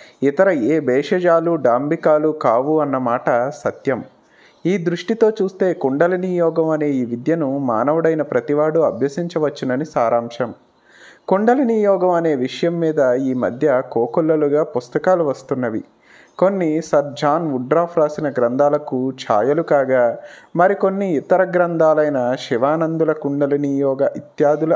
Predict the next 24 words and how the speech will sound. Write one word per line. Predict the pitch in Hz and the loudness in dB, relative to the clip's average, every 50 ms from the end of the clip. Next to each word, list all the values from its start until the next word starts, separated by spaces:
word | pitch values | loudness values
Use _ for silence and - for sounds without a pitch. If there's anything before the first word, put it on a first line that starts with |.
| - - | -2 -2
అనుకరణలని | 120 117 120 139 - - 165 165 165 170 160 156 151 147 139 151 160 - 160 | -4 -4 -4 -2 0 0 0 0 0 0 0 2 2 0 0 -2 -4 -2 -4
చెప్పవచ్చును. | 135 - - 135 127 127 123 123 - - 123 113 - - _ _ _ _ - - - - - - - - | -2 -2 -2 -2 0 0 -2 -4 -6 -8 -6 -6 -8 -10 _ _ _ _ -20 -20 -20 -20 -20 -8 -2 0
నాకు | 151 165 202 - 214 | 2 2 2 2 0
పరిచయం | 208 - 170 160 202 - - 233 220 214 208 | 2 2 0 0 0 -4 -2 -2 -2 0 -2
ఉన్నంత | 202 196 196 185 175 180 | -2 -2 -2 -2 0 0
వరకు | 156 156 156 156 - - 202 | 0 0 0 -2 -2 -4 -4
సర్ | 202 - - 160 147 | -2 0 -2 -2 -2
జాన్ | 143 127 - 156 156 180 180 160 143 | -2 -4 -4 -2 -2 -2 -2 -4 -4
వుడ్రాఫ్ | 139 139 139 160 175 175 175 175 175 - | -4 -4 0 0 0 0 0 -2 -2 -2
తరువాత | 165 147 147 143 156 156 156 156 143 131 131 131 135 131 - - - _ _ - - | 0 0 2 2 0 0 2 0 0 2 2 0 -2 -6 -10 -20 -20 _ _ -8 -6
అంతటి | 104 120 147 147 170 170 160 160 | -4 -4 -4 -2 -2 0 0 0
భక్తితోనూ | 135 110 107 104 - - 156 170 170 185 180 175 170 165 160 156 147 151 - _ _ _ _ _ _ - | -2 -2 -2 -4 -2 -4 -4 -2 0 0 0 0 0 -2 -2 -4 -4 -8 -12 _ _ _ _ _ _ -4
ఈ | 135 147 143 | -2 0 0
యోగాన్ని | 131 127 117 123 139 165 175 185 185 180 170 | 2 2 2 2 2 2 0 0 0 -4 -4
గురించి | 147 156 156 160 156 160 - - - 151 131 127 - - | -2 -2 -2 -2 -2 -6 -8 -6 -4 -2 -2 -2 -2 -4
ఆలోచించి | - 110 113 127 147 160 156 - 185 165 160 160 - 165 143 131 123 - - - - - _ _ - | -2 -2 0 2 2 0 0 -2 -6 -6 -6 -6 -4 -4 -4 -2 -4 -6 -8 -14 -20 -20 _ _ -8
స్వయంగా | - - 147 151 175 208 214 214 214 214 202 | 0 2 2 2 2 0 0 0 2 2 2
ప్రామాణికంగా | 190 202 - 135 127 139 165 185 196 196 208 196 - 202 190 190 185 180 170 | 2 2 0 0 0 0 0 0 0 0 -2 0 0 -2 0 2 2 2 2
రాసిన | 165 165 156 156 - 170 151 | 2 2 0 -2 -2 -2 -2
వారెవరూ | 135 135 127 123 120 113 113 120 139 151 151 | 0 0 0 2 2 0 0 0 0 0 0
లేరు | 127 120 120 123 143 143 | 0 0 0 2 2 0
అంటే | 139 131 123 - 131 | 0 -2 -2 -4 -4
తప్పు | 131 131 113 107 - - 139 | -4 -4 -4 -6 -4 -6 -4
కాదు. | 135 139 123 113 107 104 - | -2 0 -2 0 -2 -4 -10